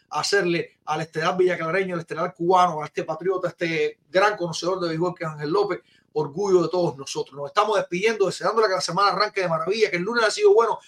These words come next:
pero el resto vaya igual de bien. Igual de bien. Eh,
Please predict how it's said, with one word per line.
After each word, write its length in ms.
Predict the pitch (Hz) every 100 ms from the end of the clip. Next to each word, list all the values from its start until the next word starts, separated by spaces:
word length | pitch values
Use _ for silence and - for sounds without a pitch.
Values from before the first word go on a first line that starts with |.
| _ -
pero 220 | 170 180
el 40 | 175
resto 340 | 226 - 180
vaya 480 | 196 190 165 190 - _ _ _ _ -
igual 340 | 170 185 208
de 100 | 196
bien. 340 | 180 196 175 _ _ _ _ _ _ _ _ _ _ _ _
Igual 360 | 156 151 190 196
de 100 | 165
bien. 280 | 165 170 - _ _ _ _ _ _ _ -
Eh, 520 | 170 175 170 160 160